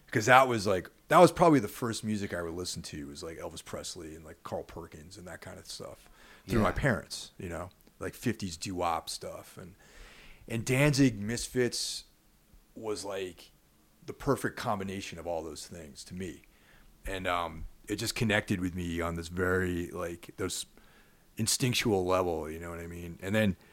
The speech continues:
Speaker 1: you know, Sam Hain and, and then his Danzig stuff as Danzig, I thought was, it's all pretty brilliant stuff. So,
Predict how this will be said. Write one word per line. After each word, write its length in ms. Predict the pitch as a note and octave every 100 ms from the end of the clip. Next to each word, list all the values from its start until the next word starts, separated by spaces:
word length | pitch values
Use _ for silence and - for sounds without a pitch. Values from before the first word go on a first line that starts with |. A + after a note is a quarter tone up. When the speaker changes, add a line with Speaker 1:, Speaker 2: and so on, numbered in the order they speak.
| - - _ -
Speaker 1:
you 80 | C3
know, 120 | E2+
Sam 320 | - A#2 G2
Hain 440 | G2+ F#2+ F#2+ F#2
and, 200 | E2+ D#2+ D2+
and 120 | E2+ F2+
then 140 | F2
his 140 | E2
Danzig 500 | D#2+ F#2 F2+ F2 E2+
stuff 520 | - - D#2 D#2 - F#2
as 180 | E2+ E2
Danzig, 560 | F2+ F2 D#2 D2+ - C2+
I 40 |
thought 240 | - -
was, 220 | D#2+ - -
it's 80 | -
all 100 | E2
pretty 220 | - C3
brilliant 420 | - F#2+ F2 E2+ -
stuff. 440 | - - - -
So, 240 | - -